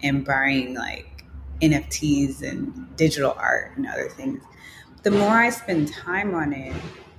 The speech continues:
and then the more I look at what the food industry is doing and talking to partners and seeing it done with, like,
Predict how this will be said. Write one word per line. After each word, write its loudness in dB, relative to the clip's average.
and 0
then 6
the 6
more 6
I 6
look 2
at -2
what -2
the -12
food 2
industry 4
is -2
doing 4
and -6
talking -8
to -14
partners 0
and -4
seeing 2
it 4
done 4
with, -2
like, -4